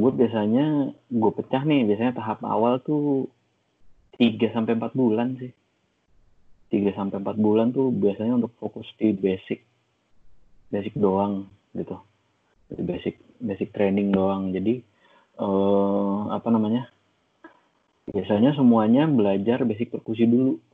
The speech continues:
Jadi semuanya megang, megang stick, semua dimulai dari match grip dulu. Gitu. Semuanya belajar basic perkusi. Pun misalnya nih, misalnya ada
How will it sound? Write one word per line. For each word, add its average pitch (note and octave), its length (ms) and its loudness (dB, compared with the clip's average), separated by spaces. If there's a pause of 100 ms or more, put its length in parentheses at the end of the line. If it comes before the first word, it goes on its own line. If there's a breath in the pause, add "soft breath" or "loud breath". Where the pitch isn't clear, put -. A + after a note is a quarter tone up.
(280 loud breath)
Jadi A2+ 200 0
semuanya A#2+ 280 4
megang, G2+ 560 -2 (480)
megang G#2 400 -2
stick, - 240 -8
semua A#2+ 400 4
dimulai G#2+ 480 0
dari G#2+ 160 0
match G#2+ 240 -6
grip G#2+ 160 -2
dulu. G#2+ 320 -2 (1120 soft breath)
Gitu. F#2+ 320 -6 (400)
Semuanya A2 480 -2
belajar G2 320 -2
basic G2 240 -8
perkusi. G2+ 600 -2 (1080 soft breath)
Pun D3+ 320 2
misalnya A#2+ 480 0
nih, G#2+ 160 0 (240)
misalnya A2 560 -2
ada A#2 240 2